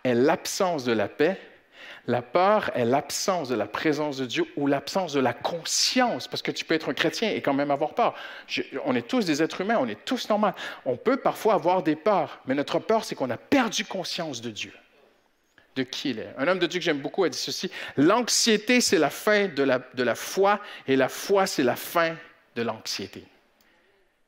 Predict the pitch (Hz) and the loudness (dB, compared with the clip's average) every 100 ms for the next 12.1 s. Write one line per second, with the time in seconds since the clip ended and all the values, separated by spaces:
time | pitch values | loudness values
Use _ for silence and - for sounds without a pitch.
0 | _ _ - 113 - 151 135 113 104 98 | _ _ -8 -8 -4 -4 -4 -6 -10 -12
1 | 90 _ _ _ _ - - - 139 151 | -16 _ _ _ _ -18 -16 -2 2 2
2 | - - 220 196 208 190 139 135 - 180 | 2 2 2 2 0 0 -4 -4 0 0
3 | 180 302 254 190 247 202 156 156 214 170 | 2 2 2 0 2 4 4 4 4 2
4 | 165 135 147 160 160 135 196 190 - - | 2 2 2 2 0 0 0 -2 -6 -2
5 | 156 202 185 202 269 277 - - 277 247 | 4 4 4 4 4 4 2 2 4 6
6 | 247 262 220 226 262 254 262 262 202 160 | 6 6 6 6 6 6 6 6 6 4
7 | - 226 185 147 175 190 170 165 143 - | 2 2 4 4 2 2 2 0 0 0
8 | 220 - - - 170 262 - 233 247 240 | -2 -2 -8 0 4 4 4 4 6 6
9 | 262 311 269 196 190 262 - 226 196 - | 6 6 6 4 2 0 4 4 6 4
10 | - 269 330 - 262 208 220 202 214 208 | 4 4 4 4 2 4 4 6 6 4
11 | 180 151 156 - 160 - 160 127 127 92 | 2 0 -4 -4 -4 0 0 2 -2 -2
12 | 90 | -12